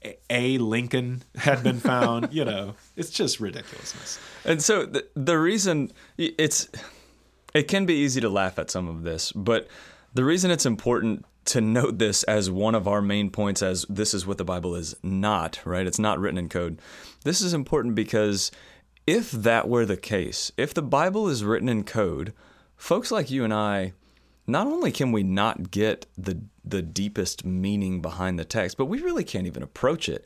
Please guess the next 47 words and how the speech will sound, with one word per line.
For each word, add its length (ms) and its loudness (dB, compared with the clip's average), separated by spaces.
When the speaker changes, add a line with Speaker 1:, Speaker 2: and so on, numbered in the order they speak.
Speaker 1:
Yeah. 200 -8
Speaker 2:
Not 340 0
to 100 0
mention 600 -2
the 120 2
original 500 0
audiences 920 0
of 240 0
these 200 -2
books, 440 -4
of 240 -6
these 160 -4
authors, 560 -4
Speaker 1:
Yes. 400 -18
Speaker 2:
would 260 0
have 180 0
had 460 0
no 540 2
context 640 -4
for 100 -6
what 200 -2
was 160 -4
going 280 -4
on 280 -6
other 200 2
than, 140 -2
I 100 -2
guess, 220 -2
the 140 -6
surface 580 -2
level, 500 -4
Speaker 1:
Yeah. 220 -8
Speaker 2:
which, 320 -2
and 100 2
I'm 100 2
not 200 0
sure, 360 2
<laughs> 160 -16
I'm 180 2
not 140 4
nearly 260 4
as 140 0
familiar 300 0
with 100 -4
these 160 -4
code 240 0
books 320 -6